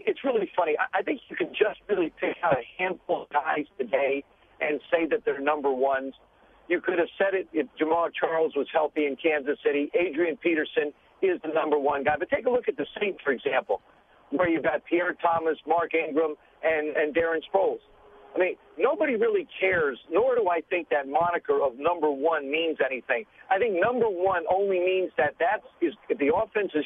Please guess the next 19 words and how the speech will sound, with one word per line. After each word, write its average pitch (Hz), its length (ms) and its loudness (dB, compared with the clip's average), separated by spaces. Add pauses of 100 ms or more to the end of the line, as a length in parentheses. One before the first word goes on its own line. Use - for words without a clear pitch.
introduced, 160 500 0 (640)
you're 220 160 4
the 185 100 0
guy 180 240 -2
that's 160 200 -2
gonna 151 160 2
run 165 200 0
out 147 200 0
with 139 160 0
the - 60 -4
team. 147 300 -2 (440)
I 165 60 4
mean, 175 100 2
that 226 160 0
is 220 140 -4
the 311 140 0
only 214 300 2
distinction 160 800 -2
today 175 580 0